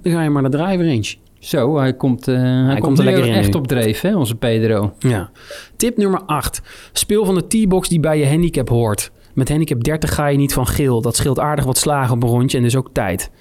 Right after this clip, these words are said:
Speaker 1: Het lijkt soms wel of mensen zich ervoor schamen om bijvoorbeeld van rood te spelen.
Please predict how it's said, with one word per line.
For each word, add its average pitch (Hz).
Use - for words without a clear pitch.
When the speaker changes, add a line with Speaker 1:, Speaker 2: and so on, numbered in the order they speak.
Speaker 1:
Het -
lijkt 139
soms 139
wel 135
of 123
mensen 135
zich 123
ervoor 120
schamen 139
om 123
bijvoorbeeld 120
van 113
rood 131
te -
spelen. 90